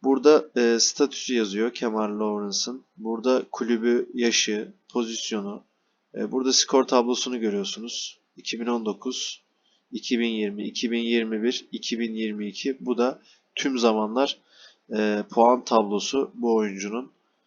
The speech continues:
Aşağıda da hafta hafta, e, tarih tarih oynadığı skorları, yaptığı asisti veya golü görüyorsunuz.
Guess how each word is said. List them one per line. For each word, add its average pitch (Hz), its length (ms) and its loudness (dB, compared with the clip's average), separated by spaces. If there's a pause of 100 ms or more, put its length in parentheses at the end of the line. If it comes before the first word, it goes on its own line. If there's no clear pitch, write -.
(480)
Aşağıda 127 580 4
da 123 260 4 (200)
hafta 123 480 4
hafta, 123 520 2 (560)
e, 107 440 -2
tarih 120 320 4
tarih 113 500 -2
oynadığı 117 420 0
skorları, 110 560 2
yaptığı 113 640 0
asisti - 460 0
veya 113 240 4
golü 110 320 0
görüyorsunuz. 101 840 -6